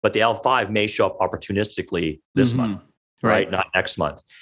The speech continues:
Speaker 1: How do you challenge for those types of things? And so just building out the process, making sure you have your templates. What does your interview panel look like? Uh, making sure you've got the right people, probing on the right things.
Speaker 2: Yeah.
Speaker 1: Making sure that,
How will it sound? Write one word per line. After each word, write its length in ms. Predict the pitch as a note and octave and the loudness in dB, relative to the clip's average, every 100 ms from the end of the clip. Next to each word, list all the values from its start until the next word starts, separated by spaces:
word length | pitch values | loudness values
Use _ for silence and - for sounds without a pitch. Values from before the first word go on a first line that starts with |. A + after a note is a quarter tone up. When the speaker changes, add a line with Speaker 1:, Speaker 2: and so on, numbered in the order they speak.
| - | -12
Speaker 1:
How 220 | - C#3 | 0 2
do 80 | C#3 | 2
you 160 | C3+ A#2+ | 0 -2
challenge 560 | - A2 A2 A2 G2+ - | -2 0 2 0 -2 -4
for 80 | |
those 220 | F#2 E2+ - | -2 -2 -2
types 260 | E2 - | -6 -6
of 100 | D2+ | -10
things? 420 | - A#1 - - - - - - | -8 -8 -6 -8 -10 -14 -16 -2
And 160 | A2+ | 2
so 160 | B2+ A#2 | 4 2
just 320 | C#3 E3 - _ C3 | 2 -2 -6 _ -2
building 320 | A#2 G#3 B3+ A#3 | 2 2 2 2
out 140 | G#3 | 2
the 60 | G3 | 0
process, 580 | - G#2 G#2+ A2 G#2 A2 | 0 2 2 2 0 2
making 280 | B2 B2+ D3 | 0 0 -2
sure 160 | - | -2
you 140 | C3 A#2 | -2 0
have 180 | A2 | 0
your 100 | A2 | 0
templates. 640 | G#2+ F2+ E2 F#2+ F2+ F#2+ - F#2 | -2 -4 -4 -2 -2 -2 -6 0
What 140 | A#2 | 0
does 120 | D3 | 2
your 120 | C#3+ C3+ | 0 0
interview 460 | A2 A2 A2 A2 G#2 | -2 0 -2 -2 -4
panel 340 | G2 F#2 F2+ | -2 0 0
look 200 | D#2+ D#2+ | -2 -4
like? 340 | F2 F2 - - - - - | -4 -4 -4 -12 -20 -20 -4
Uh, 180 | G2 G2 | 0 2
making 260 | A2 A#2+ B2 | 2 0 -2
sure 160 | C#3 | -2
you've 120 | A2+ | -2
got 180 | G#2+ G2 | 0 0
the 80 | G2+ | 0
right 320 | F2+ G2+ A2 | 0 0 -2
people, 520 | - A2 A2 B2+ C#3 - _ _ - | -6 -2 0 0 -2 -14 _ _ 0
probing 360 | B2+ A#2+ A#2+ | 4 4 4
on 180 | G#2+ G2+ | 0 0
the 80 | F#2 | 0
right 300 | F2+ F#2+ - | 0 -2 -2
things. 580 | - - F2+ F2 E2 - - | -6 -6 -6 -6 -8 -10 -8
Speaker 2:
Yeah. 260 | G#2+ F2+ F#2+ - | -6 -4 -6 -2
Speaker 1:
Making 280 | A#2+ D#3 D3+ | -2 0 -2
sure 260 | - D3 C3 | 0 2 2
that, 420 | A#2+ G#2 F#2+ - | 2 2 0 -6